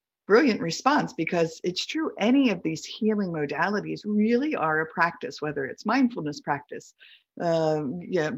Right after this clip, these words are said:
yoga, meditation. But yes, forgiveness, it really is a practice. You're changing habitual patterns and that whole brain plasticity thing, you know, where you're creating new pathways in the brain, new ways of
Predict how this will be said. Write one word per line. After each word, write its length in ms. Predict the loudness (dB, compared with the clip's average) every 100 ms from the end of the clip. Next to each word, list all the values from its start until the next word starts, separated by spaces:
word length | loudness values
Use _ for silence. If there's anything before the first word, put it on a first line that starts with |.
| 0
yoga, 680 | 4 6 6 4 4 0 -6 -4
meditation. 840 | -2 0 0 0 0 0 -2 -2 -8 _ _ -4
But 120 | 0
yes, 280 | 2 0 -4
forgiveness, 640 | -4 -2 0 2 0 -4 -4
it 160 | -4 -2
really 340 | -6 -4 -2
is 140 | -2 -4
a 40 |
practice. 400 | -2 -2 0 -2
You're 100 | -2
changing 500 | -4 0 0 0 2
habitual 520 | 2 2 -2 0 -2 0
patterns 580 | -2 -2 -4 -8 -8
and 140 | -2 4
that 160 | 4
whole 180 | 6 4
brain 340 | 6 4 4 4
plasticity 760 | 2 0 0 -2 0 -4 -4 -8 _
thing, 240 | -2 0
you 80 | -2
know, 180 | -2 0
where 160 | 2 2
you're 300 | 2 0 -2 -14 -16 -20 _
creating 760 | 2 10 12 12 8 6 6 6
new 160 | 6
pathways 520 | 6 4 4 4 2 2
in 60 |
the 60 | 2
brain, 320 | 4 4 2
new 200 | 2 4
ways 280 | 6 4
of 120 | 2